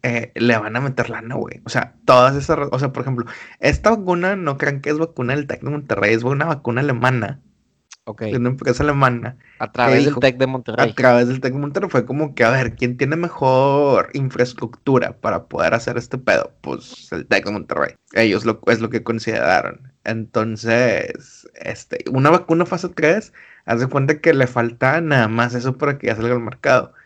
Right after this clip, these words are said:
Speaker 1: Entonces, en que más rápido junten sus tres mil voluntarios y le puedan dar seguimiento los primeros dos, tres meses, más rápido va a salir esa vacuna al mercado. Y entre más vacunas hay en el mercado, pues sí vas a poder tener más opciones para, para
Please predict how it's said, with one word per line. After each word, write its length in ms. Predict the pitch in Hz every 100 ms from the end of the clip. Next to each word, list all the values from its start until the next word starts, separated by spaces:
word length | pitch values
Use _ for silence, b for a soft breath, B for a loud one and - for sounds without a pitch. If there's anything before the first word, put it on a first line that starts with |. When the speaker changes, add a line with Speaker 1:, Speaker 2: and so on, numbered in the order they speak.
| b
Speaker 1:
Entonces, 280 | - 127 -
en 180 | 131 123
que 120 | 135
más 200 | 127 127
rápido 400 | 143 143 165 165
junten 340 | 160 147 151
sus 160 | 165 143
tres 180 | 151 139
mil 160 | 139
voluntarios 840 | 143 156 165 165 139 98 - - _ _ _
y 80 | -
le 100 | 127
puedan 360 | 123 123 110 123
dar 120 | 127
seguimiento 540 | 123 143 135 120 120 131
los 140 | 135
primeros 420 | - 117 117 123
dos, 220 | 131 127
tres 200 | - 135
meses, 600 | 147 147 139 113 127 - _ -
más 180 | 131 131
rápido 420 | 127 127 135 123
va 60 | 110
a 40 |
salir 200 | 127 110
esa 140 | 101
vacuna 260 | 110 110 92
al 60 | 101
mercado. 380 | 104 - 156 110
Y 40 |
entre 220 | 104 104
más 160 | 107 107
vacunas 420 | 123 123 131 131
hay 60 | 135
en 100 | 139
el 120 | 151
mercado, 640 | 160 170 185 180 156 165 B B B B B -
pues 400 | 143 123 - - _ _
sí 240 | - 160 139
vas 160 | 120 139
a 40 |
poder 280 | 135 131 120
tener 260 | 127 127
más 180 | 127 127
opciones 420 | 131 127 120 107
para, 440 | - - 110 - - - _
para 500 | 107 - - -